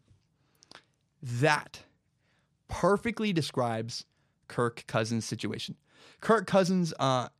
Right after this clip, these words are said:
it was rumored that the Broncos are highly interested in Kirk Cousins, and they are prepared to make a big, big offer to the Redskins' current quarterback.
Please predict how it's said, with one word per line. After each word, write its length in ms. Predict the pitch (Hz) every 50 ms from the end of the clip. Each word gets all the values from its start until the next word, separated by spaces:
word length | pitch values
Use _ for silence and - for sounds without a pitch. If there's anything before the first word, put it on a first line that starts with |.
| _
it 80 | - 143
was 240 | 160 185 185 139 147
rumored 280 | 220 277 294 302 254
that 80 | 214 180
the 60 | 160
Broncos 540 | 135 117 135 143 147 165 151 - 151 147 135
are 80 | 131 113
highly 460 | - - - 156 170 190 202 208 202
interested 500 | - 147 151 135 139 127 - - 123 117
in 140 | 120 120 117
Kirk 200 | - 117 101 -
Cousins, 380 | - 110 110 110 117 113 - - - - - - -
and 160 | - 143 170
they 80 | 202 208
are 80 | 202 190
prepared 320 | 190 156 135 175 165 160
to 60 | 160
make 220 | 165 147 139 139 135
a 120 | 117 113
big, 640 | 113 113 120 - 190 226 247 240 240 214 208 196 - _ - - _ _ _ - 123 123
big 200 | 156 185 175 180
offer 360 | - - 143 147 143 - 139 131
to 320 | - - 131 127 127 120
the 80 | - 120
Redskins' 500 | 120 127 131 135 139 - - 135 123 -
current 360 | - - - 123 120 - -
quarterback. 500 | - 120 113 110 98 69 65 - - -